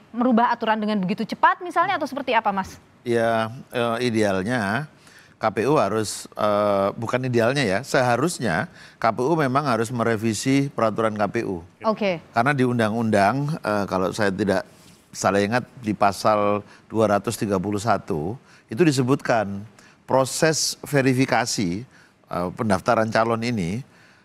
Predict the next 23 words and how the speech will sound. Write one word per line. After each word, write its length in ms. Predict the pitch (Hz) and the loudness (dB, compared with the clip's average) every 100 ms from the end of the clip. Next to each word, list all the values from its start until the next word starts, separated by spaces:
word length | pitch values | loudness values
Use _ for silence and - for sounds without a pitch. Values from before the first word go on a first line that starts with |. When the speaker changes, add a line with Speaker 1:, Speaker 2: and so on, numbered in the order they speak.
| _ 127 | _ 0
Speaker 2:
itu 320 | 127 - 180 | 0 2 4
lebih 320 | 165 139 123 | 4 4 4
lanjut 320 | 120 120 160 | 2 2 0
diatur 560 | 147 135 113 120 165 151 | 2 0 0 0 0 2
dalam 240 | 113 143 | 2 0
peraturan 400 | 135 131 127 123 | 0 0 0 0
K 60 | 123 | 0
P 160 | 117 110 | 0 -4
U. 160 | 85 - _ - | -4 -12 _ -18
Speaker 1:
Hmm. 240 | - 113 | -16 -4
Speaker 2:
Jadi 160 | 120 170 | 0 2
tidak 240 | 160 147 139 | 4 2 2
diatur 400 | 127 131 151 175 | 0 2 2 2
dalam 400 | 135 123 127 131 - - - - | 4 2 -2 -6 -16 -20 -20 -10
model, 800 | 143 143 143 123 139 165 165 - | 0 2 2 2 2 2 0 -2
eh, 320 | 120 117 117 - | 0 0 -2 -2
ketentuan 400 | 135 151 151 156 | -2 0 0 0
yang 240 | 156 165 | 0 0
lain, 240 | 160 101 76 | 0 -2 -4
tapi 240 | 135 151 143 | -4 0 0
diatur 480 | 135 110 - 175 170 | 0 -2 0 0 2
dalam 320 | 110 135 147 | 2 0 -2
peraturan 400 | 135 123 123 | -4 0 0